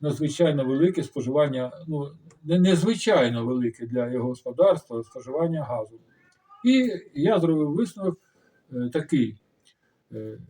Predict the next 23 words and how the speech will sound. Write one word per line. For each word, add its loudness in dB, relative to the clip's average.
котел 4
працює 0
в 4
автоматичному 2
режимі, 0
і 4
як 4
ви 2
поставили 0
там -2
якусь -2
температуру, -2
то -2
котел 0
сам 6
регулює 6
кількість 0
спожитого 0
газу 0
для 0
того, 2
щоб -2
забезпечити -2